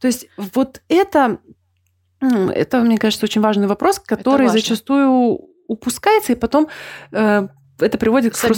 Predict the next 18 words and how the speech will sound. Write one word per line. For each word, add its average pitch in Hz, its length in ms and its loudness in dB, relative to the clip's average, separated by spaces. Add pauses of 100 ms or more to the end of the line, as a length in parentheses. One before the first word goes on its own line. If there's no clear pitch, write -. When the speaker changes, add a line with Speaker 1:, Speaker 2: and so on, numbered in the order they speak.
(120)
Speaker 1:
фрустрации 311 180 2
Speaker 2:
сторон. 233 220 0
Speaker 1:
со 220 100 -4
стороны 214 640 0
и 190 40 2
ученика, 220 500 0
Speaker 2:
Да. 254 60 2
Speaker 1:
и 220 40 2
учителя. 196 460 -2
Speaker 2:
Знаешь, 277 380 -6
мне 214 200 -6
ещё - 180 -10
кажется, 196 460 -10
что 180 500 -8 (640)
эта 196 180 -10
сложность 202 540 -6
возникает 185 520 -8
потому, 254 480 -10